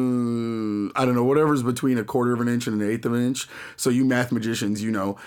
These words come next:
um, they shaved it down somewhere in between there, and, uh, so it drastically had some effects on the guitar.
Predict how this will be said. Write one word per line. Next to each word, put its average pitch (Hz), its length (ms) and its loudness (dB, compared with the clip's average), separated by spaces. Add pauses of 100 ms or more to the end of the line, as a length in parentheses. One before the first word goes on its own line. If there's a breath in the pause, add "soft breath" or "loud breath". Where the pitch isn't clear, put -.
(160 loud breath)
um, 113 320 0
they 120 80 2
shaved 143 320 2
it 127 120 -2
down 127 200 0
somewhere 120 280 2
in 110 40 0
between 113 300 -2
there, 107 280 0
and, 101 380 -2
uh, 95 440 -4
so 120 280 0
it 127 240 -2
drastically 110 1000 -2 (280)
had 107 200 -2
some 110 100 0
effects 101 320 -4
on 107 120 0
the 104 60 0
guitar. 110 460 0